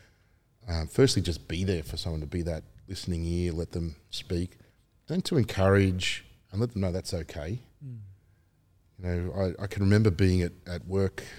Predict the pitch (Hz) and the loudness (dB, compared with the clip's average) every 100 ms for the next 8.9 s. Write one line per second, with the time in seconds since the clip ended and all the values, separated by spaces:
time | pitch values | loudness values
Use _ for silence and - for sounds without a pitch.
0 | - - 92 82 80 71 _ _ _ - | -14 -4 0 0 -2 -6 _ _ _ -20
1 | _ _ _ _ _ - 87 87 85 85 | _ _ _ _ _ -8 -2 2 2 2
2 | 85 82 - 107 90 87 85 85 85 80 | 0 -2 -2 0 4 4 4 2 0 -4
3 | - 92 95 - 98 - 87 95 95 92 | -6 0 0 0 -6 -2 -2 2 4 2
4 | 87 85 90 87 92 - - _ _ _ | 2 0 0 0 -2 -6 -20 _ _ _
5 | - 120 117 101 - 110 98 95 92 85 | -2 6 8 8 6 6 8 8 6 4
6 | 98 98 87 87 87 82 104 98 95 87 | 6 6 6 0 -2 0 0 2 0 -2
7 | 113 98 90 80 - 101 98 78 - - | -6 -6 -10 -10 -2 0 0 -2 -10 -14
8 | 101 - 95 - - 90 90 80 | -12 -8 -8 -8 -6 -4 -4 -8